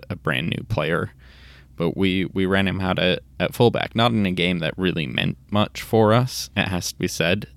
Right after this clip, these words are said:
um, but to, to get forty minutes actually at the, the fly half position, that's, I was, I was glad to see it.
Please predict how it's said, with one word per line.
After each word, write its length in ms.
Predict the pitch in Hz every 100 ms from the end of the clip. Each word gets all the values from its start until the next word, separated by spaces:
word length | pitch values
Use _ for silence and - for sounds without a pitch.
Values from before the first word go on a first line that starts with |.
| -
um, 380 | 87 82 80 80 -
but 240 | 78 78 - - -
to, 140 | 90
to 220 | - -
get 160 | 101 -
forty 280 | - 95 95
minutes 340 | 90 85 -
actually 500 | - - - - - -
at 220 | - - -
the, 320 | 78 80 92 - - - - -
the 80 | -
fly 200 | 76 90
half 240 | 92 -
position, 440 | 85 90 87 -
that's, 500 | 85 82 - - - - - - - - - - - - -
I 140 | - 98
was, 360 | 98 92 - -
I 100 | 95
was 140 | 90
glad 280 | - 92 95
to 100 | -
see 240 | - 95 64
it. 220 | -